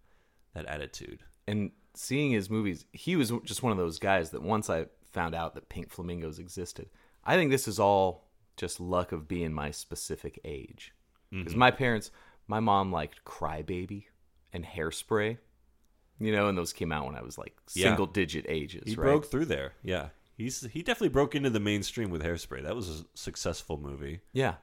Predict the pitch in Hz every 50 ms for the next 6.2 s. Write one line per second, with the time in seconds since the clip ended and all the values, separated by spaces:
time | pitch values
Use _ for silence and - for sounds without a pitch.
0 | _ - - 90 87 87 82 82 85 82 80 80 80 80 82 - 90 82 78 76
1 | 78 73 71 147 - - - 233 - 226 196 208 180 143 123 123 127 139 135 151
2 | 147 135 123 110 - - - 117 110 104 - - - - 165 156 131 127 135 117
3 | 113 104 98 98 101 165 - _ _ _ - - - - 92 90 92 - - 87
4 | 82 82 - - - 156 170 165 170 160 127 139 110 123 113 101 101 120 117 110
5 | 104 95 - 98 101 98 90 82 80 78 80 85 92 95 104 117 - - - -
6 | 85 78 69 73